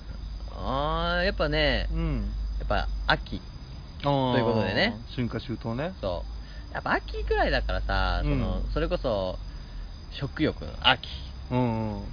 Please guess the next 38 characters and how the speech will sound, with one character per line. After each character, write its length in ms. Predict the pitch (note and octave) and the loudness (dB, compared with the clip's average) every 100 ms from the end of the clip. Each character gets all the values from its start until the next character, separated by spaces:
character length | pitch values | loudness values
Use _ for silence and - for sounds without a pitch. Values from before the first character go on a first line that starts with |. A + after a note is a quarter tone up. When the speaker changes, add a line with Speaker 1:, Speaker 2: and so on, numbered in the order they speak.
| - - - | -8 -8 -6
Speaker 1:
み 120 | A#2+ A#2+ | 0 2
た 100 | G2+ | 0
い 60 | |
な 80 | E2 | -2
さ、 320 | F#2 E2+ D2+ - C#3 | -2 -2 -2 -6 -4
Speaker 2:
う 60 | |
ん。 100 | C3 | 0
Speaker 1:
シ 80 | A#2 | 2
リ 100 | D#3+ | 2
ー 20 | |
ズ 80 | A2 | 4
あ 60 | G#2 | 0
ん 60 | |
じ 80 | F2 | 0
ゃ 20 | |
ん、 40 | F#2+ | -2
秋 200 | - G2 | -4 -8
っ 60 | |
て 180 | - F3+ | -6 -6
言 20 | |
っ 20 | - | -6
た 100 | D#3+ | -6
ら。 40 | - | -4
Speaker 2:
そ 100 | - | 0
う 60 | C3+ | 2
だ 60 | A2 | 2
ね、 60 | |
秋 180 | A2 D3+ | 2 -2
シ 160 | - D3+ | 0 0
リ 100 | C3+ | 0
ー 20 | |
ズ 80 | A#2 | 0
あ 60 | |
る 100 | G#2+ | 0
ね。 120 | A2+ | 0
Speaker 1:
う 20 | |
ん。 40 | |
Speaker 2:
ス 20 | A2+ | 0